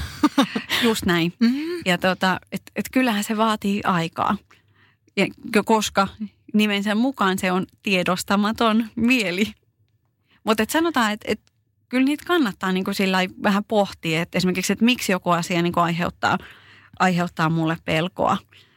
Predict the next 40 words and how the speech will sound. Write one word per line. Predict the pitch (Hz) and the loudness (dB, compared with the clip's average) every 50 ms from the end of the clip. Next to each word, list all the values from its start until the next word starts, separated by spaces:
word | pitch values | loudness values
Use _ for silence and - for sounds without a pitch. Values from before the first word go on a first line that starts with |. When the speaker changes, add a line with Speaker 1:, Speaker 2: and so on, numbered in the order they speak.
| _ _ - | _ _ -4
Speaker 2:
Ja | 190 185 | -2 2
voiks | 202 214 208 202 - - | 2 2 2 2 0 0
mä, | 185 165 - 196 | 0 0 0 2
voiks | 240 240 233 - - | 2 2 0 0 -2
mä | 196 180 180 | -2 0 2
voittaa | 196 190 185 180 - - 175 175 | 2 0 0 -2 -2 -2 -2 -2
sen, | - - - 170 170 - - - 269 277 254 - - - _ _ _ - - - | -2 0 0 0 0 -2 -4 -10 -16 -16 -18 -18 -20 -20 _ _ _ -14 -4 0
tai, | 220 202 - | 0 0 2
tai, | - - - | 0 -4 -4
tai | - - - _ _ - | -6 -10 -10 _ _ 0
mä, | 214 214 214 - - | 2 2 2 0 0
no | 220 220 226 | 0 0 0
itse | 220 - 220 | 0 0 -2
asiassa | 202 202 202 | 0 0 0
noista | 202 190 - | -2 -2 0
peloista | - 233 240 220 208 - | 0 0 0 0 -2 -2
täytyy | - 180 180 - 190 | -2 -2 -2 0 -2
jopa | 185 180 - 185 | -2 -2 -2 -4
sanoa, | 180 - 202 202 196 180 165 156 | -2 0 2 2 2 2 0 -2
että, | 190 - - 185 - - - - - - - - - _ _ _ _ _ _ - | -2 -4 -2 -4 -4 -4 -6 -20 -20 -20 -20 -20 -20 _ _ _ _ _ _ -6
että | - 185 - | -4 -2 2
se | 208 | 2
ajatus | 185 202 233 220 196 190 175 - | 2 2 2 0 -2 -2 -4 -4
siitä, | - 190 170 185 | -2 -2 -2 -2
että | - - | 0 0
me | 185 180 | 0 2
voitettaisiin | 190 208 208 190 - 170 - - - 165 170 170 - 185 | 2 2 2 2 0 -4 -6 -4 -2 -2 -2 0 0 0
jokainen | 180 - 196 185 165 165 170 170 | 2 2 2 2 2 0 -2 -2
pelko, | - 175 170 165 165 180 - - - - - _ _ _ _ _ - | 0 0 0 0 0 -2 -2 -2 -2 -2 -4 _ _ _ _ _ -6
niin | - 175 | -4 0
sehän | - 185 180 180 170 | 0 2 2 2 2
on | 175 175 | 0 0
jopa | 175 170 - 175 165 - - _ _ _ _ - | -2 -2 0 -2 -2 -2 -4 _ _ _ _ -6
epärealistinen, | 190 196 - 196 175 165 170 170 170 175 180 175 - - 180 170 165 175 | -4 0 0 0 0 2 0 -2 -2 -2 -4 -4 -2 0 0 2 2 2
koska | - 185 175 - - - - - - _ _ _ _ _ _ - - - - | 0 -2 -4 -2 0 0 -2 -2 -4 _ _ _ _ _ _ -12 -8 -6 -4
se | - - 190 | -2 -2 -2
kuuluu | - - 233 214 190 175 175 180 | -2 0 -2 0 0 0 0 0
ihmisyyteen, | - 202 180 180 180 180 180 160 165 165 175 165 160 | -2 -2 -2 0 -2 -2 -2 -2 -2 0 0 0 0
että | 170 - - | 0 0 0
me | 196 | -2